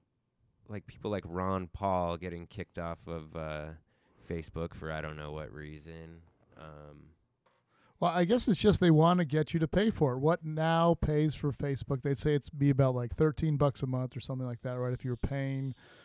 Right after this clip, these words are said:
Speaker 2: for the advertising that's going on there. So we're like, "No, we don't wanna pay. We'll do, uh,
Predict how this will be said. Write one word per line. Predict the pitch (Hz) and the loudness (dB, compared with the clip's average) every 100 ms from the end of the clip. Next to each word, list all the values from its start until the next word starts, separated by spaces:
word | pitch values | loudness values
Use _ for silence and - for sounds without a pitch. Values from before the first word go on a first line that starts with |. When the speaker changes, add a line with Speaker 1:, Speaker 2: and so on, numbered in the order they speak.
| _ | _
Speaker 2:
for | - | -2
the | 151 147 | 0 4
advertising | 202 240 196 156 156 139 | 6 8 6 8 8 6
that's | 156 - | 2 2
going | 156 151 151 | 0 2 2
on | 180 165 | 0 0
there. | 117 | -2
So | 110 135 127 | -4 -4 -2
we're | 131 139 | 0 0
like, | 135 131 151 | 0 -4 -2
"No, | 165 175 | 0 4
we | 165 | 4
don't | 160 175 | 4 4
wanna | 180 175 | 4 6
pay. | 180 175 147 160 143 - - - _ | 6 6 4 2 -2 -12 -20 -20 _
We'll | 135 139 139 139 | 4 6 6 4
do, | 123 117 135 135 135 131 127 | 2 2 2 4 4 4 2
uh, | 120 120 | 0 -2